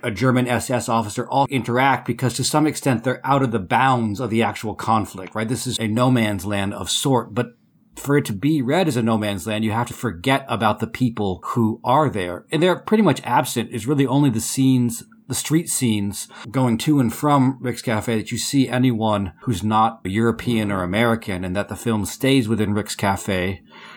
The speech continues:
Rick's American Cafe, which oddly serves only caviar as far as food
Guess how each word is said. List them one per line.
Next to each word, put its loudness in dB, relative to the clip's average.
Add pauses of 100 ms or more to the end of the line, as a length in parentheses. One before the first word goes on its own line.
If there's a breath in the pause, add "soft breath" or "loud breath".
(140)
Rick's -4
American 4
Cafe, 2
which -2 (200)
oddly 2
serves 0 (140)
only -2
caviar 2
as 0
far 0
as -2
food -2